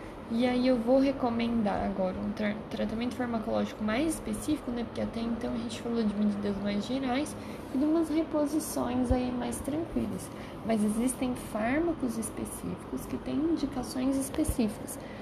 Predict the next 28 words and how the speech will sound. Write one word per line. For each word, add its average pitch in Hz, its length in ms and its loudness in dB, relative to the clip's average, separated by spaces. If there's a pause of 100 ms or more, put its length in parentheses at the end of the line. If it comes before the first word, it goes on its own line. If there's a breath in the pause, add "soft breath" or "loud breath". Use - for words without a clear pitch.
(180 loud breath)
Tratamento 254 440 4
farmacológico 233 800 6
nas 208 180 2
mulheres 208 420 4
menopausadas 202 920 4
tá - 160 -2
indicado 226 600 2 (460 loud breath)
quando 240 220 6
eu 247 100 10
tenho 247 380 2
uma 370 160 0
fratura 220 400 0
de 208 160 -4
fragilidade 202 800 2
independentemente 214 1000 2
do 269 160 -2
Z-score 196 800 2
ou 240 180 4
do 190 120 0
T-score, - 640 -2 (640 loud breath)
quando 247 180 6
eu 277 60 8
tiver 254 300 4
um 214 160 2 (120)
T-score 277 680 6
menor 226 640 4
ou 254 160 6
igual 202 400 4